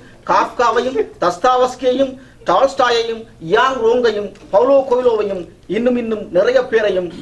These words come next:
புத்தகங்கள் வழி என்னால் சந்தித்திருக்கவே முடியாது. அந்நியனையும், கரமசோ சகோதரர்களையும், குற்றமும் தண்டனையையும்,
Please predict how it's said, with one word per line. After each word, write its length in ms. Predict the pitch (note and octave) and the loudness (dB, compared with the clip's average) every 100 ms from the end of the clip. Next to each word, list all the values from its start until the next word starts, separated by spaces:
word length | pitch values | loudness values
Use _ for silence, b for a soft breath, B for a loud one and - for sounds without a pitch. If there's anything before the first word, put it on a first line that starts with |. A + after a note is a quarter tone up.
| - | -12
புத்தகங்கள் 520 | F3+ - B3 A3 G3 | -6 2 2 2 0
வழி 360 | F3+ E3+ D#3+ C#3 | 2 0 -2 -4
என்னால் 420 | E3 F#3 F3 D3+ C#3 | -2 0 0 -2 -6
சந்தித்திருக்கவே 680 | F#3 G3+ E3+ G#3 - F#3 F#3+ | -8 -8 -4 -4 -2 -2 0
முடியாது. 380 | E3+ D3 C#3+ - - - B B - | 0 0 0 0 -8 -20 B B -6
அந்நியனையும், 640 | F3+ A#3 A#3 G3+ F#3+ F#3 B B B | -4 -2 0 0 0 -6 B B B
கரமசோ 440 | F3+ G3+ B3 A3+ G#3+ | 0 2 2 0 0
சகோதரர்களையும், 760 | D#3+ E3+ A3+ A3 G3 F#3 F3 E3+ B B - | 2 2 2 2 2 2 0 -8 B B -12
குற்றமும் 500 | G3+ - C4+ A#3+ A3 | -4 0 2 0 -2
தண்டனையையும், 680 | F#3 A#3+ A#3+ G#3 F3+ E3 | 0 2 0 0 -2 -2